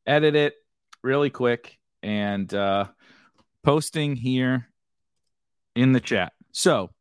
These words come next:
we are going to do a twenty dollar Drafters Best Ball Championship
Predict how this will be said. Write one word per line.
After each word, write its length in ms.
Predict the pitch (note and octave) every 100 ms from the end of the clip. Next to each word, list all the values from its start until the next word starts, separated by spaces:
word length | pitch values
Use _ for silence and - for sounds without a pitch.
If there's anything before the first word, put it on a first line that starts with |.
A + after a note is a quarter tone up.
| _
we 80 | B2
are 80 | A2+
going 300 | B2 E3+ F#3
to 100 | F3
do 360 | C#3 C3 C3 - -
a 80 | -
twenty 400 | - - B2+ D3
dollar 320 | C3 B2 A#2+
Drafters 800 | A#2 A2 G#2+ A2 - G#2+ G#2 - _ _ _ -
Best 240 | A2 -
Ball 160 | G#2 G2
Championship 640 | G#2 - G2 - F2+ -